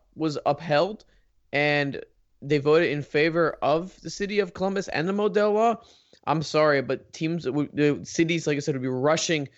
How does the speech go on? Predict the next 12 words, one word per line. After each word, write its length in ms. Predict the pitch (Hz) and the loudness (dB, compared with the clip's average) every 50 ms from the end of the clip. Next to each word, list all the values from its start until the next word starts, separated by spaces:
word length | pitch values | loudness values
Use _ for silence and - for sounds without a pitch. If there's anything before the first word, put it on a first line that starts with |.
| _ _ _ - | _ _ _ -6
to 100 | 151 135 | -6 -6
pass 340 | - - 151 147 156 - - | -4 -2 -2 -2 -2 -2 -6
this 160 | 143 139 - | -10 -10 -8
through. 480 | - 160 160 170 190 208 220 247 240 - _ _ _ _ _ _ _ | -8 -6 -2 0 2 4 2 2 0 -6 _ _ _ _ _ _ _
And 160 | - 147 156 | -6 -4 -2
then 140 | 165 165 151 | -2 0 0
what, 200 | 156 151 - - | 0 -2 -2 0
what 160 | 143 151 147 | 2 2 2
happens? 400 | 156 143 139 139 - - 131 - | 4 2 0 0 -2 -6 -8 -8
You 160 | 135 143 143 | -6 -4 -2
lose 300 | 143 151 165 175 175 151 | 0 2 2 0 0 0
that, 320 | - 156 151 151 - - | 2 2 2 2 0 -6